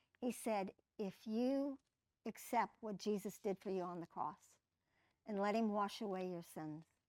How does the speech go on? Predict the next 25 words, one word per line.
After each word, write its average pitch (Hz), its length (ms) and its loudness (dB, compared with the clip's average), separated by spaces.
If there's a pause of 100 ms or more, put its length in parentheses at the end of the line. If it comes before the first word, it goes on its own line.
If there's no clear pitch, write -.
(720)
he's 269 200 4
gonna 226 200 4
wash 196 360 2
away 214 260 -4
all 214 140 0
your 208 180 -2
sins, 196 480 -8 (580)
and 285 340 6
he's 247 200 -2
gonna 208 200 0
heal 196 280 -2
your 185 160 -4
marriage, 160 420 -8 (440)
and 285 300 6
he's 240 160 0
gonna 202 180 -4
heal 190 260 -6
your 180 140 -8
mind, 165 360 -10 (560)
and 302 280 6
he's 254 160 0
gonna 208 220 -4
heal 190 260 -6
your 180 160 -10
body." - 340 -12